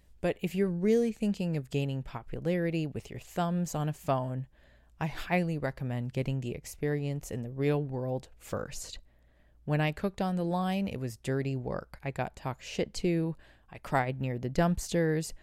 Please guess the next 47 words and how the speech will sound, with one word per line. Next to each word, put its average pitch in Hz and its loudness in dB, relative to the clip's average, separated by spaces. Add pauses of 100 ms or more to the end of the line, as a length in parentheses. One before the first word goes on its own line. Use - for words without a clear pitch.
(220)
I - -2
cried 120 -2
in 120 0
the 127 0
walk-in, 156 4
that's - -6
the - -8
fridge. 156 2 (460)
I 165 2
cried 147 0
to - -4
other 127 0
women 165 4
in 123 -2
secret. 165 0 (920)
I 147 6
did 165 4
not 185 4
enjoy 120 2
that 180 -2
job, 196 0
but - 0
my 185 2
goodness, 165 2
did 139 -2
I 123 -2
learn. 123 -6 (180)
I 151 0
can 156 2
cook 156 0
faster 202 0
and 143 2
quicker 185 2
and, 131 -2
or 123 -6
the 127 -8
same 135 -2
thing. 123 -2
<laughs> - -20
I - 4
can 170 2
cook - 4
faster 185 6
and 160 4
incrementally 160 2
in 139 0
more, 156 6